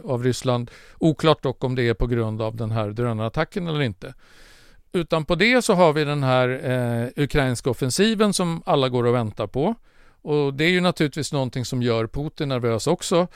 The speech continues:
Tänker Ukraina attackera inför segerdagen? Eh, det skulle ju kunna vara en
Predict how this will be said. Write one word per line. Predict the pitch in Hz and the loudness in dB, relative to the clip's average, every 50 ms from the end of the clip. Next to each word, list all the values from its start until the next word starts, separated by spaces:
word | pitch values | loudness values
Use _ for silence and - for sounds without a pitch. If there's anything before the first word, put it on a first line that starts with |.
| - - - - - - - - | -18 -20 -20 -20 -20 -20 -14 -6
Tänker | - 156 143 139 120 - 143 135 | -4 -4 -2 -4 -4 -4 -4 -4
Ukraina | 131 - 147 147 135 127 127 123 123 127 | -2 2 2 4 4 4 2 0 0 -2
attackera | 120 - - 123 - - 135 123 120 117 113 117 113 117 113 - - - _ - - _ | -2 -4 -6 -8 -6 -4 -2 -2 0 0 0 0 0 0 -2 -4 -12 -20 _ -20 -20 _
inför | - 143 135 117 - 127 | -6 -6 -6 -4 -4 -6
segerdagen? | - - 139 123 117 110 120 120 120 120 127 151 160 190 214 240 - - - - _ - _ - _ - - _ - | 0 2 2 2 2 2 0 2 2 2 2 2 2 0 0 -2 -4 -8 -20 -20 _ -20 _ -20 _ -20 -20 _ -12
Eh, | - 123 123 123 120 120 120 120 120 123 127 131 | -8 -6 -4 -4 -2 -2 -2 -2 -2 -4 -4 -2
det | 131 131 | -2 -2
skulle | - - 170 156 156 | 0 0 0 0 0
ju | 143 | 0
kunna | - - 151 143 135 | 0 -2 -2 -2 -2
vara | 135 127 123 127 | -2 -2 -2 -2
en | 127 123 123 123 131 - 175 151 139 127 131 | -2 -2 -4 -6 -8 -12 -18 -18 -18 -18 -20